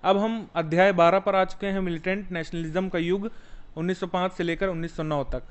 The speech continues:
ठीक है, इस पर पहला क्वेश्चन है हमारा, औपनिवेशिक युग में प्रगतिशील लेखकों का आंदोलन क्या था? ठीक है, मैं प्रगतिशील लेखकों के आंदोलन के बारे में बात करनी है।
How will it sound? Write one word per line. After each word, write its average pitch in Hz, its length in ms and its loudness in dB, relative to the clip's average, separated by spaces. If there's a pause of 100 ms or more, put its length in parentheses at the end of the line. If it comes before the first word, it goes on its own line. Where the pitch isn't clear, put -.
(260)
ठीक 175 140 0
है, 202 100 0
इस 196 80 -6
पर - 140 -6
पहला 170 280 2
क्वेश्चन 180 280 -8
है 170 60 -4
हमारा, 165 300 0 (400)
औपनिवेशिक 196 720 2
युग 202 180 0
में 208 180 -2
प्रगतिशील 190 600 -4
लेखकों 185 440 -4
का 185 120 0
आंदोलन 160 540 -2
क्या 135 160 -2
था? 135 180 -12
ठीक 147 200 -8
है, 185 140 -2 (460)
मैं 180 80 -4
प्रगतिशील 196 540 0
लेखकों 190 380 -2
के 190 80 0
आंदोलन 175 320 -2
के 170 60 -8
बारे 156 200 4
में 151 80 -4
बात 143 220 0
करनी 147 280 -2
है। 214 180 -4